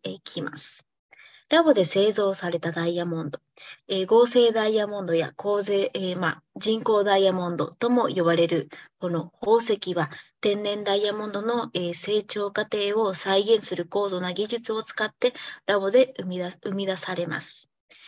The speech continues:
えー、化学基礎成長、または高温高圧により合成されます。では、えー、組成と特徴。採掘されたダイヤモンド。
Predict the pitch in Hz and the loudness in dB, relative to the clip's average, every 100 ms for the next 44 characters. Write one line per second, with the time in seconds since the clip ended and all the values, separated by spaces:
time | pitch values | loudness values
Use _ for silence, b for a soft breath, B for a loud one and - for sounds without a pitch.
0 | B - 190 185 202 196 196 202 - 190 | B -2 2 2 2 2 0 -4 -6 -4
1 | 196 190 - 196 180 - 175 175 170 B | -4 -2 -2 -2 -2 -4 -6 -6 -10 B
2 | - 202 214 208 226 214 196 202 214 208 | -8 -2 2 4 4 2 0 0 0 -2
3 | - 190 185 175 - - 165 190 226 240 | -4 0 0 -2 -4 -8 -8 -4 -2 -2
4 | 214 202 208 196 185 - 180 175 - 151 | -2 -2 -4 -4 -6 -6 -6 -6 -8 -8
5 | 139 - - - 214 226 233 - 180 160 | -12 -18 -20 -6 0 2 2 0 -2 -4
6 | - _ _ - - 185 220 208 262 - | -8 _ _ -10 -8 -2 -2 4 2 2
7 | - 165 185 - 170 143 - _ B B | -4 -2 -2 0 0 0 -4 _ B B
8 | B - 254 269 285 - 196 185 180 160 | B 2 4 6 4 2 0 2 2 2
9 | 160 160 147 143 | 0 2 2 0